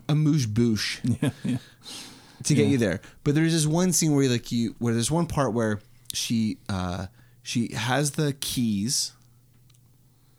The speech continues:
Speaker 1: and in her hand. She
Speaker 2: Yeah.
Speaker 1: puts the keys between her fingers, the one key.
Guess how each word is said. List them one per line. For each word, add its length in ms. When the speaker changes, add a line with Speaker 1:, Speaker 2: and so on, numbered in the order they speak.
Speaker 1:
and 240
in 140
her 120
hand. 440
She 140
Speaker 2:
Yeah. 60
Speaker 1:
puts 180
the 80
keys 260
between 300
her 80
fingers, 540
the 100
one 220
key. 320